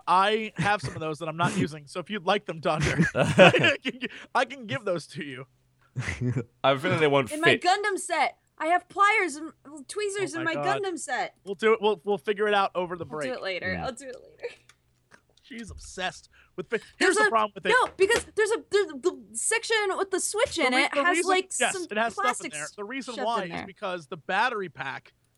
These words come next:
Speaker 1: in the Tracer statue is, like, it was shipped disconnected.
Speaker 2: Right.
Speaker 1: And so it doesn't power the base, which is supposed to light up.
Speaker 2: Mm-hmm.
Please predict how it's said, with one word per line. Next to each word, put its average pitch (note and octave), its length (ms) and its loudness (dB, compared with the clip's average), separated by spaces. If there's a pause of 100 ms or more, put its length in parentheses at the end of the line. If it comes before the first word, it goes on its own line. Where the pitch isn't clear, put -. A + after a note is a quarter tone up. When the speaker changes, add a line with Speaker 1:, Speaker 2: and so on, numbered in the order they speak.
(180)
Speaker 1:
in F#3 160 -6
the F3+ 80 -8
Tracer F#3+ 320 -6
statue D3+ 480 -8 (360)
is, E3 240 -2
like, D#3 280 -2 (480)
it G3 140 -8
was G3 120 0
shipped - 420 -2
disconnected. F#3+ 800 -4 (240)
Speaker 2:
Right. F3+ 200 -2
Speaker 1:
And G3+ 120 0
so A3+ 180 0
it E3 120 -8
doesn't A3 380 0
power G#3+ 440 2 (220)
the F3+ 80 -4
base, G#3 340 0
which F3 140 -10
is - 80 -20
supposed - 300 -4
to E3+ 80 -2
light D#3+ 260 -2
up. - 240 -4 (160)
Speaker 2:
Mm-hmm. F#2+ 200 -10